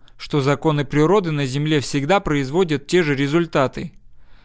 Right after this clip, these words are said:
Они нелицеприятны и работают для каждого, кто их изучает и применяет. Электричество в С Ш А работает так же, как в Африке,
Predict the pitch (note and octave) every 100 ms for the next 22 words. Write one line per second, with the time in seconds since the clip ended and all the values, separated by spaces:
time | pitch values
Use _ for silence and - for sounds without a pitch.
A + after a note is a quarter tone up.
0 | - B2+ D3 G3+ E3 G3 F#3 - D#3 D#3+
1 | E3+ F#3+ F3+ C#3 C3+ C#3 C#3 F#3+ F3 C#3+
2 | C3 D3 D3+ F#3+ D#3 C3 B2 A#2+ - -
3 | - - G3 F#3 E3 C#3+ D3+ - G3+ F#3
4 | D#3 E3 E3+ E3+ E3+ D3+ A#2+ A#2 - -
5 | - - - - - D3+ D3+ - F#3 G#3+
6 | F#3 - D3 - D3+ - F#3 F3+ D3 C#3
7 | D3 D#3 D#3+ - F#3+ D3 B2 A2+ - -
8 | C#3+ C#3 D3+ F3 - C3 - B2